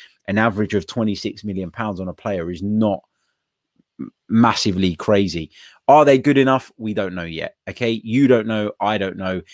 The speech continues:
Is Ramsdale good enough to go on and become Arsenal's number one in the future? None of us know that.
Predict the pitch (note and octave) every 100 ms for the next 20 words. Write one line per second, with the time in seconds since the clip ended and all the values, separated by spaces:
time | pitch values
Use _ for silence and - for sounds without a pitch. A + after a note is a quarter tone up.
0 | - C3+ C3+ A#2 A#2 A2 G2+ G#2+ G2+ G2
1 | A2+ G#2 G2 F2+ - E2+ F#2+ F#2 F2+ F#2
2 | - F#2+ F2+ F2 F2+ E2+ F#2 F2+ F2+ F2+
3 | F2+ - F2+ - F2+ - G#2 F#2 E2 E2+
4 | F2+ F#2 F2+ F2